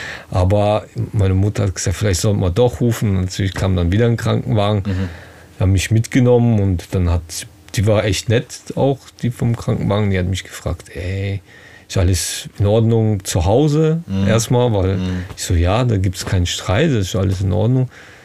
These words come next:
Speaker 1: Das einzige bisschen in der Arbeit war halt dieser,
Speaker 2: Mhm.
Speaker 1: so ein, so ein gewisser Stress. „Okay, ich lass sie mal da.“ Und das war halt noch ein Sonntag, am Tag, da war noch der, der, die Notfallpraxis,
Speaker 2: Mhm.
Speaker 1: also im Krankenhaus.
Speaker 2: Mhm.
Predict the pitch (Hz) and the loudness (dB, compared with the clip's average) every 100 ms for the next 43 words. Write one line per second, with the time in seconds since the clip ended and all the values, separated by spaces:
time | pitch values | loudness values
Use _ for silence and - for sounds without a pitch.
0 | - - - 107 107 107 101 98 - 101 | -20 -6 0 2 2 2 2 2 0 0
1 | 95 92 85 87 90 87 87 78 85 92 | 2 0 0 0 0 0 -2 0 0 0
2 | 90 98 90 87 82 85 90 95 85 85 | -2 -2 -2 0 -2 -2 -4 -4 -4 -2
3 | 87 85 - 92 - 98 95 - - - | -2 -2 -4 -6 -4 0 0 -2 -8 -20
4 | - - - - - - - - 95 - | -20 -20 -20 -20 -20 -20 -8 -4 -2 2
5 | 101 92 92 107 104 - 104 90 87 104 | 2 2 0 0 0 0 0 0 0 2
6 | 151 170 - - - - _ _ _ _ | 2 0 -4 -18 -20 -20 _ _ _ _
7 | - - - - _ _ _ - 101 98 | -20 -20 -20 -20 _ _ _ -4 -2 2
8 | 110 110 107 98 85 82 113 139 139 131 | 2 4 2 2 0 2 2 2 0 -2
9 | - - 95 - 107 - 98 95 98 92 | -6 -6 -2 0 0 0 0 2 0 -2
10 | - - 90 87 87 87 90 85 82 87 | -2 -2 0 0 -2 -2 -2 -2 -2 -4
11 | 95 92 98 110 - 101 - 87 80 - | -4 0 2 0 0 0 0 -4 -4 -4
12 | 90 - 104 90 92 90 85 - 92 90 | -4 -6 -6 -2 0 0 -2 -2 -2 -2
13 | 95 87 85 104 95 | -2 0 -2 -2 -2